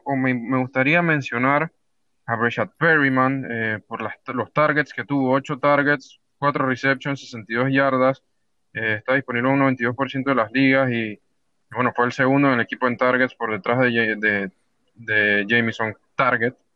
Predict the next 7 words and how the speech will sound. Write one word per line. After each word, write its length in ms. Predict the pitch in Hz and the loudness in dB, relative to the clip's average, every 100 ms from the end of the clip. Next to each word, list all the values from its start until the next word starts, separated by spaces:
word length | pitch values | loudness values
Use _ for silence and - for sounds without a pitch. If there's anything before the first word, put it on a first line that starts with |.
| _ 120 | _ -12
<laughs> 500 | 110 _ _ _ - | -12 _ _ _ -6
Jamison 320 | 113 110 101 | -4 -2 0
Crowder, 400 | 127 123 117 135 _ _ - | 2 4 2 -2 _ _ -8
que 80 | 107 | -2
tuvo 220 | 123 120 | 0 0
trece, 500 | 135 131 - 117 - _ _ _ _ _ - | 2 0 0 -6 -6 _ _ _ _ _ 0
pero, 600 | 135 131 131 127 123 | 2 4 4 2 2